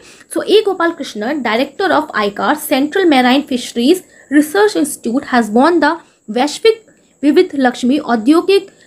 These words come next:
संशोधन विकास केंद्र industrial research award for the year twenty twenty two in the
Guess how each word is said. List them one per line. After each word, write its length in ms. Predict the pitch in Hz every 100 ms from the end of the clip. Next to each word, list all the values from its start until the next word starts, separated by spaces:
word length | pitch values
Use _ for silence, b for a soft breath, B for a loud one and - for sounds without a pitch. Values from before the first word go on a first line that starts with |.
| _
संशोधन 840 | - 359 381 - 294 233 254 269 285
विकास 440 | 226 233 247 294 -
केंद्र 240 | 233 247
industrial 540 | 254 240 247 349 381
research 360 | 269 247 262 -
award 260 | 220 208 294 -
for 120 | 277 330
the 160 | 370 330
year 100 | 320
twenty 300 | 233 220 240
twenty 260 | 240 214 214
two 120 | 285 415 B B -
in 200 | 392
the 60 | 427